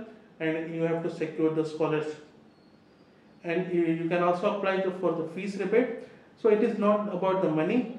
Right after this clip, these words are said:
If you are willing to do, uh, put your hundred percent, uh, the I I T Madras will also help you in this regard. So if you are concerned about the affordability of the program, so I think, uh, you can pursue this program without worrying about this high fees.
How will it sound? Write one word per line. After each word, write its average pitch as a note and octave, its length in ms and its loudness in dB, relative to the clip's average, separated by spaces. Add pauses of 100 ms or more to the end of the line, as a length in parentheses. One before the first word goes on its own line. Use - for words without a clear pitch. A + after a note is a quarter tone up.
(160)
If F#3 180 -6
you G#3 60 4
are G#3 200 2 (200)
willing A#3+ 320 4
to A3+ 160 0
do, F#3 140 0 (220)
uh, D#3+ 520 4
put F#3+ 160 -2
your E3 160 4
hundred E3 340 -2
percent, A3+ 400 -2
uh, E3 800 -2
the E3+ 100 -6
I D#3+ 100 4
I - 20 4
T E3 120 -2
Madras D#3+ 440 2
will D#3+ 200 -4
also D3 240 -4
help D3 240 -8
you D3 120 -4
in D3 140 -4
this C#3+ 160 -4
regard. - 260 -4 (480)
So G3+ 160 0
if F#3+ 160 0
you G3+ 80 4
are G3 100 2
concerned F#3+ 380 0
about F#3 180 -2
the D#3 80 0
affordability F3+ 720 -2
of G#3 120 0
the G3+ 80 -2
program, G3+ 480 0 (540)
so D#3+ 440 2 (500)
I D#3 140 4
think, G#3 480 -4 (220)
uh, D#3+ 340 0
you E3 160 -4
can E3+ 200 -2
pursue E3+ 340 0
this F3+ 160 0
program E3 380 -2
without D#3 340 0
worrying D#3 300 0
about D3 320 -2
this D3 300 -8 (200)
high D3 300 -4
fees. - 240 -16